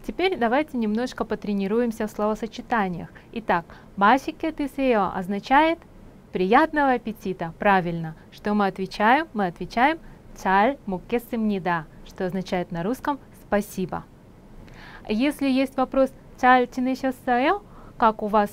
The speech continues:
дела?", "все ли у вас хорошо?", то мы отвечаем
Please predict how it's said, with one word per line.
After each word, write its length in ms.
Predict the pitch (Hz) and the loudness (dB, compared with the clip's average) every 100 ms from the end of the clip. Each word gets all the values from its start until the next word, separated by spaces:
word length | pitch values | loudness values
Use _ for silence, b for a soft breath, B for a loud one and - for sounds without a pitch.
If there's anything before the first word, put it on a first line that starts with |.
| - | -8
дела?", 560 | 185 175 214 180 180 269 B B | -10 -2 2 4 4 2 B B
"все 200 | - 320 | -2 0
ли 100 | 294 | 2
у 100 | 226 | 4
вас 180 | 214 214 - | 2 0 -8
хорошо?", 800 | - 269 262 233 - 185 175 233 - B B - | -4 2 2 2 -4 -2 0 0 -4 B B -4
то 260 | 220 214 190 | 2 4 4
мы 200 | 233 320 | 0 0
отвечаем 680 | 214 214 202 254 254 262 | -2 -6 -2 2 4 2